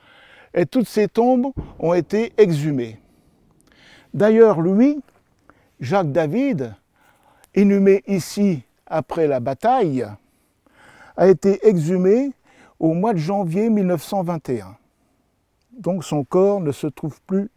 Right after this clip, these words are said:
ici. Alors, ce bois Coutant a été également aussi le théâtre, euh, d'attaques et de batailles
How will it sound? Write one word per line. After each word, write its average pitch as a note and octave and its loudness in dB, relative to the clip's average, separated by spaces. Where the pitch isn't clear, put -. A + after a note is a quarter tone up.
ici. A#2 -6
Alors, F3 2
ce - 0
bois G#3+ 2
Coutant B3 -2
a E3 2
été F#3+ 2
également F#3+ 0
aussi A3+ -2
le E3+ 4
théâtre, G#3+ -4
euh, C#3+ 0
d'attaques E3+ -4
et C#3 -10
de D3+ -2
batailles F3 -2